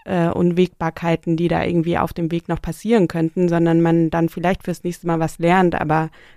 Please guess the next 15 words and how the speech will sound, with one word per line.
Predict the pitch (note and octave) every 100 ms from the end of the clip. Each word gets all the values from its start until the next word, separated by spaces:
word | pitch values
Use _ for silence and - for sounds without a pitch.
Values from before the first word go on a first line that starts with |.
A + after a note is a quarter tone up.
| - -
dann | D#3+
wahrscheinlich | E3+ D#3 F3+ F3+ E3+ - -
auch | F3+ -
beim | E3+ E3+
nächsten | E3+ - - E3
Mal, | D#3+ E3 E3 - - -
äh, | - -
irgendwelche | G3 F#3+ F3+ F#3 -
anderen | G3 G3+ E3+
Dinge | E3+ E3 D#3+ D#3 E3 _ _ _ _
passieren, | - F#3+ - F3+ E3+
mit | E3 _ _ _
denen | F3+ F3
man | E3
dann, | D#3+ E3 E3 -